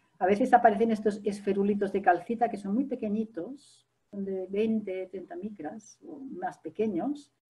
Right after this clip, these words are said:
y son, están presentes en excrementos de herbívoros, o sea, son diagnósticos de excrementos de herbívoros, ¿no? Y yo me los he encontrado en yacimientos arqueológicos, donde ha habido estabulación de animales, entonces han quedado estos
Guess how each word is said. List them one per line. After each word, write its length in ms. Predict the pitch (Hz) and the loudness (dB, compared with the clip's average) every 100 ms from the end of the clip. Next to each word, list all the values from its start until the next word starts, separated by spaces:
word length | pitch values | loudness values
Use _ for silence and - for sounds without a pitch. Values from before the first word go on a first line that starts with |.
| _ _ _ _ _ _ | _ _ _ _ _ _
y 400 | 262 285 330 320 - _ _ _ _ _ _ | 8 10 8 4 -8 _ _ _ _ _ _
son, 600 | - 190 185 339 392 - _ _ _ - | 2 8 10 8 6 -6 _ _ _ -2
están 260 | 247 302 | 4 8
presentes 460 | 277 285 262 277 - | 8 8 8 6 4
en 300 | 262 254 262 | 4 4 4
excrementos 600 | 226 - 226 220 196 180 | 0 4 4 6 2 0
de 60 | 170 | 0
herbívoros, 680 | 160 165 151 147 185 196 - | 0 0 0 -2 -4 -12 -12
o 40 | - | -8
sea, 200 | 185 185 | -6 -4
son 180 | 202 202 | -2 6
diagnósticos 960 | 233 220 208 208 - 226 - 254 214 | 8 8 4 2 -2 -6 -2 -2 -2
de 280 | 196 226 262 | 0 0 0
excrementos 540 | 202 190 180 165 170 | -4 -6 -4 -4 -4
de 60 | 160 | -4
herbívoros, 720 | 160 160 151 160 247 277 - _ _ _ _ | -4 -4 -6 -8 -10 -14 -20 _ _ _ _
¿no? 280 | 190 180 247 | 0 4 4
Y 60 | 202 | 4
yo 100 | 185 | 0
me 80 | 196 | 0
los 80 | |
he 40 | 196 | -2
encontrado 440 | 202 185 180 196 | -2 2 4 4
en 120 | 208 | 0
yacimientos 680 | 196 185 165 160 156 156 147 | -2 -2 -2 0 -2 -2 -6
arqueológicos, 1000 | 151 - - - - - _ - _ _ _ _ - | -10 -12 -14 -16 -20 -20 _ -20 _ _ _ _ -8
donde 260 | 165 156 | -4 2
ha 40 | 160 | 2
habido 160 | 165 | 2
estabulación 560 | 170 175 160 339 - 185 | 0 0 2 2 0 -2
de 80 | 190 | -2
animales, 520 | 196 226 240 247 247 | 0 2 4 2 -2
entonces 320 | 196 175 202 | -6 -8 -8
han 80 | 202 | -6
quedado 280 | 180 160 170 | -2 -2 -2
estos 400 | - - - | -6 -16 -10